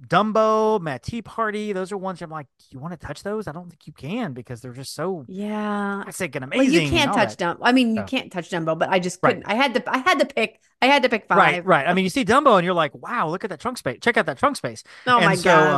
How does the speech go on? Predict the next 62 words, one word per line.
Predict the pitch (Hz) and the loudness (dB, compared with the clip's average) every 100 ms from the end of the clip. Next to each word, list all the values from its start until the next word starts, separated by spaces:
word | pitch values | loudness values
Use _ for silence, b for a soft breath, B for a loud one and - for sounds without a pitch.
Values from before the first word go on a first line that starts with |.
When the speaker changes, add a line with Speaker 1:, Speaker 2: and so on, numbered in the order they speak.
| 131 | 0
Speaker 1:
um, | 127 - | -4 -4
Speaker 2:
Oh. | 180 175 180 180 247 240 240 226 226 226 226 220 208 202 196 196 | -2 0 0 0 -2 -2 -4 -4 -4 -4 -4 -6 -6 -8 -6 -6
Speaker 1:
plus | 190 | -6
they | |
got | 139 | -8
the | - | -4
playground. | 294 269 269 262 | -2 0 0 0
So | 196 160 | -2 -2
yeah, | 160 117 | -2 -2
so | - | -6
there's, | 156 170 - | -8 -8 -6
there's | 160 131 | -6 -2
all | 120 113 | -2 -4
of | |
that. | 110 107 - | -10 -14 -10
Uh, | 110 - B B - | -10 -12 B B 2
uh, | 196 180 175 | 6 6 4
so | 170 | 0
this | 254 311 | -2 0
was | 359 - | -2 2
fun. | 320 147 | 2 2
This | 151 - | -6 -4
was, | 214 190 | -4 -2
um, | 208 202 196 | 0 0 0
Speaker 2:
This | - 370 | -2 -6
was | 403 | -8
Speaker 1:
you | 392 | -4
Speaker 2:
good | 381 403 | -4 -2
Speaker 1:
know, | 508 | -2
this | 494 | -2
Speaker 2:
time. | 220 | -2
Speaker 1:
was | 180 | -2
good. | 180 202 196 | 0 0 -2
A | 160 | -14
little | 147 185 | -8 -8
chat | - - 190 160 | -6 0 0 0
here | 170 | -2
about | 165 160 | 0 0
our | 160 151 147 | 2 0 0
removables | 175 190 190 185 185 156 | -4 -4 -4 -6 -8 -10
and | 135 127 - - | -8 -8 -10 -8
our | 127 123 | -8 -8
untouchables. | 120 - 196 170 190 | -12 -10 -10 -6 -6
So | 175 | -4
now | 165 202 240 | 0 2 4
we | 247 | 2
know | 208 170 | 2 2
which | 165 175 | 2 -2
ones | 180 165 | -6 -8
cannot | - 139 208 180 | -10 -8 -4 -4
be | 165 | -6
touched, | - 127 - - b b b | -6 -8 -8 -18 b b b
which | 170 196 | 0 0
ones | 196 180 160 | 2 0 -2
Speaker 2:
Right. | 135 | -10
Speaker 1:
that | |
you're | 123 180 294 | -2 2 4
ready | 226 170 | 2 0
to | 139 | -4
get | 135 | -4
rid | 160 180 | -2 -2
of, | 110 110 | -2 -6